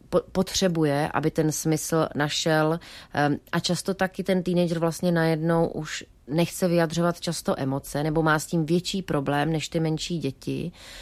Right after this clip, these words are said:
ehm, a spíš je schovává, víc si s nimi neví rady, víc má potřebu držet nad tím sebekontrolu, vlastně nějakým způsobem se neschodit. Eh, takže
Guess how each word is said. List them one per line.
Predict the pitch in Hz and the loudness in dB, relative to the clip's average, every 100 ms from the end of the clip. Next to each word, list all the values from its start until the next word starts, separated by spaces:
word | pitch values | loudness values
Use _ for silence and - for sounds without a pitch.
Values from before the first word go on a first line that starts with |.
| - - | -18 -12
ehm, | - 147 143 143 - - - - - | -2 2 2 2 -2 -8 -20 -18 -2
a | 160 151 143 143 - - - 139 | 2 4 2 -2 -6 -20 -10 -8
spíš | - - 190 180 - - - | -8 0 0 2 0 -4 -2
je | 175 | 0
schovává, | 170 - 170 160 156 160 151 | 0 0 2 4 4 4 2
víc | 151 - 165 | 0 -4 -6
si | - | -6
s | 151 | -4
nimi | 165 160 | 0 2
neví | 156 151 151 | 2 0 0
rady, | 151 147 151 - - - | 0 0 -2 -4 -20 -8
víc | 156 175 - | -2 -2 2
má | 175 | 0
potřebu | 160 160 - 156 156 | 2 -2 -2 -2 -2
držet | 156 147 160 | -4 -2 -2
nad | 160 151 | -2 -4
tím | - 156 | -2 -2
sebekontrolu, | - 151 151 156 147 156 156 | -2 -2 0 -2 -2 0 0
vlastně | 147 147 - | 0 -2 -2
nějakým | 156 143 - 165 | -2 -2 -2 -4
způsobem | - 147 - 151 | -6 -12 -4 -4
se | 143 160 | -2 -2
neschodit. | 139 131 - 143 139 - - - - - - - | -2 -4 -4 -4 -6 -14 -20 -20 -20 -20 -18 -6
Eh, | 139 139 139 | 0 0 0
takže | - 143 147 160 160 151 | 0 -2 2 2 4 2